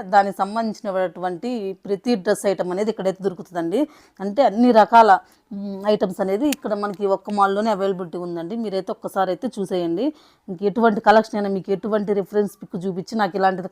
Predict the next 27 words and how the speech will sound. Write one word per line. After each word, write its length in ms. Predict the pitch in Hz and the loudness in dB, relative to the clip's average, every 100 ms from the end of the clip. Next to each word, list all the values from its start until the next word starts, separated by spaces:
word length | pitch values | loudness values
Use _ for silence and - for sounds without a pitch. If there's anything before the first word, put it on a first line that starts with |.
| 190 | 4
కావాలని 400 | 190 196 190 180 | 6 4 0 -6
చెప్పినా 260 | - 190 180 | -8 -6 -2
కానీ 120 | 247 247 | 0 -2
వీళ్ళైతే, 340 | 196 196 294 349 _ _ _ 220 | -4 -4 -2 -4 _ _ _ 0
వీళ్ళ 140 | 208 | 2
దగ్గర 180 | 202 208 220 | 2 2 2
అయితే 120 | 226 | 2
అన్నీ 180 | 196 220 202 | 2 0 0
అయితే 140 | 180 247 | 0 -2
ఉన్నాయండి. 440 | 196 180 170 170 285 330 _ _ - 196 | -2 -4 -4 -4 -4 -6 _ _ -10 -8
ఇంకా 180 | 185 190 165 | -2 -2 -2
అంత 180 | 202 208 220 | -6 -2 -2
మంచి 180 | 214 - | -2 -2
కలెక్షన్ 300 | 214 196 - 190 | 0 0 -2 -4
అయితే 140 | 180 220 | -2 -2
ఇక్కడైతే 320 | 185 180 196 180 | 0 -2 -2 -4
ఉంది. 160 | 180 247 | -4 -4
మీరైతే 340 | 220 202 202 247 | 0 0 0 -2
ఒక్కటైతే 360 | - 220 220 226 | -2 -4 2 2
అబ్జర్వ్ 280 | 170 208 180 | 2 -2 0
చేసుకోవాలి. 520 | 180 - 185 170 170 294 - _ _ 214 | -4 -6 -4 -2 0 -4 -6 _ _ -2
ఆ, 40 | 202 190 202 | 0 2 0
మీరు 140 | 208 214 _ | -2 -4 _
క్లాత్ 300 | 220 220 233 226 | 6 6 8 2
అయితే 200 | - 247 277 | 2 0 0
సూపర్ 360 | - 214 - 214 | -4 -8 2 2
అయితే 160 | 202 | 4